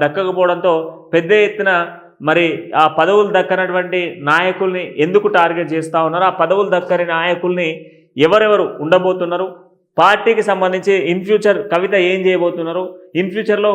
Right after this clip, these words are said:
పార్టీ పెట్టేటువంటి ఛాన్సెస్లు ఏమైనా ఉన్నాయా, ప్రాధాన్యత దక్కని నేతలతో నాన్న పార్టీనే కూలగొట్టేటువంటి కుట్ర ఏమైనా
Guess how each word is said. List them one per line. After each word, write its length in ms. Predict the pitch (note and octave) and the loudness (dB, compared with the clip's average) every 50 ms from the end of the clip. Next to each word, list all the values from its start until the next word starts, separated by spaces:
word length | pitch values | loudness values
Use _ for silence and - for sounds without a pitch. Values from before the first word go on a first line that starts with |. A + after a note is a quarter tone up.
| G3+ - D#3+ | 0 2 2
పార్టీ 260 | E3 F3+ F3+ - G3+ F3+ | 2 2 2 0 -2 -2
పెట్టేటువంటి 420 | F#3 F3 F#3 F#3 E3 E3+ F3 D#3+ D3+ E3 | -2 -4 -4 -6 -4 -4 -6 -4 -2 -2
ఛాన్సెస్లు 360 | D#3+ D#3+ D#3 F3+ E3+ D#3+ F3 F3 | -2 -2 -4 -8 -6 -4 -4 -4
ఏమైనా 180 | E3+ E3 E3 D#3+ | -4 -4 -6 -6
ఉన్నాయా, 240 | E3 E3 E3 F3 F3+ F3 - - - _ _ - C#3 C#3+ - | -6 -4 -4 -4 -6 -8 -10 -18 -20 _ _ -20 -20 -4 0
ప్రాధాన్యత 540 | E3 F3 G3+ G#3+ G#3+ A3 G#3+ G#3+ G#3+ G#3 G3+ F3+ F3+ | 2 4 4 4 4 2 2 2 0 -2 -2 0 0
దక్కని 280 | F3+ F3+ F#3+ F#3+ F#3+ F3 E3+ | 0 0 0 0 0 0 0
నేతలతో 420 | F3+ F3+ F#3+ F#3 F#3 F3+ F#3+ F#3 E3+ D3 | 0 0 0 0 0 0 0 -2 0 0
నాన్న 320 | D3 E3 F#3+ G3+ G3+ G#3 G3+ G3 F#3+ | 2 2 2 0 0 -2 -2 0 0
పార్టీనే 440 | F3+ F3+ F#3 F3+ - F#3 F#3 F#3+ F#3 F#3 F#3 | 0 0 0 0 -2 0 0 0 -2 -4 -4
కూలగొట్టేటువంటి 680 | E3+ F3 F3+ F3 F3 F3 F3 F3 F3 E3 E3 E3 E3 E3 E3 E3+ | -2 0 0 0 0 -2 -2 -2 -2 -2 -4 -6 -6 -6 -6 -6
కుట్ర 200 | E3 D#3+ F#3 F#3+ | -4 -2 0 0
ఏమైనా 260 | F3+ F3 E3 E3 | 0 0 -2 -4